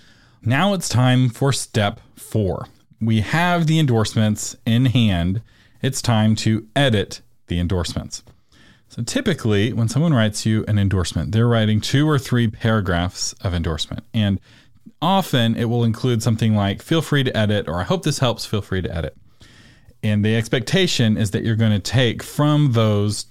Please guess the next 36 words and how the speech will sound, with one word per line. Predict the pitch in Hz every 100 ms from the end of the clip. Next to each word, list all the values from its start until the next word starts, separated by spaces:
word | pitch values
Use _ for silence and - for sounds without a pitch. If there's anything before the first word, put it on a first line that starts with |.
| -
two | - 113
or | 107
three | 120 110
paragraphs | 113 104 92 87 87 -
the | - 98
sentence | - 143 - 123 117
or | 104
two | - 95 87 85 - - - - -
that | 98 - - - _ -
is | 104
most | 107 113 101 -
useful | 107 - 95 90 - _ -
to | 98
you. | 80 53 - _ _ _ _ _ _
So | - -
they're | 127
giving | 139 160 160 156
you | 135 131 - _
a | 107 104
pantry | - 170 175 - 160 147
of | - 110
ingredients | 107 101 120 117 117 113
with | 104 -
the | -
expectation | 156 - 120 120 110 120
that | 98
you're | 98
going | 95 95 90
to | - 90
pick | - 113 -
the | -
ingredients | 101 92 90 90 85
that | 95
are | 90
most | 90 92 - -
needed | 92 85 80 71